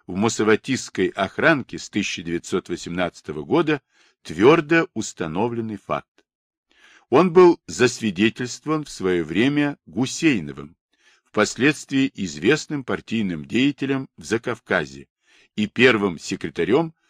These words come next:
Ц К Компартии Таджикистана. О нём упоминает Антонов Овсеенко. Когда Берии впервые было предъявлено это обвинение, он представил документы и свидетелей,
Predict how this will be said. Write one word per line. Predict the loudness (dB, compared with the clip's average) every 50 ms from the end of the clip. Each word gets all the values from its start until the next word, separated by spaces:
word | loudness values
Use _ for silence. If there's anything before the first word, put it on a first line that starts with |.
| _ _ _
Ц | -14 -4 -2 -2 -2
К | 2 2 2 2
Компартии | 2 0 -6 -8 -8 -4 0 0 0 0 -2 -8 -10 -10 -10
Таджикистана. | -8 -10 -10 -10 -10 -12 -14 -14 -16 -16 -12 -10 -12 -12 -12 -16 _ _ _ _ _ _ _ _ _ _ _ _
О | 4 4 4
нём | 6 4 4 2 2 0 -4 -6 _
упоминает | -6 -6 -4 -6 -6 -6 -6 -2 2 2 2 2 0 -2 -6 -10 -8 _
Антонов | -4 -4 -4 -4 -4 -4 -4 -4 -4 -8 -10 -14
Овсеенко. | -14 -12 -10 -8 -8 -8 -8 -12 -16 _ _ _ _ _ _ _ _ _ _ _ _ _ _ _ _ _ _ _ _ _ _ _ _ _ _ _ _ _ _ _ _ _ _ _ _ _
Когда | 4 4 4 6 6 6 6
Берии | 6 6 4 6 6 6 6 4
впервые | 2 0 _ 4 6 6 6 6 4 4 4
было | 4 4 4 4 4 2
предъявлено | 0 -4 -6 -4 0 2 4 4 4 4 0 -4 -4 -2 -4
это | -4 -2 -2 -4
обвинение, | -4 -4 -6 -10 -10 -6 -4 -2 -2 0 -2 -4 -4 -6 _ _ _ _ _ _ _ _ _ _ _ _ _ _
он | 6 6 8 8 6 2
представил | 0 0 0 0 0 -4 -4 2 4 4 6 6 4 4 2
документы | 2 -2 -2 -2 -2 -4 -2 0 0 0 0 -2 -4 -6 -6 -6 -6 -6
и | -6 -8
свидетелей, | -6 -6 -6 -6 -8 -6 -4 -4 -6 -4 -6 -4 -2 -2 -2 -2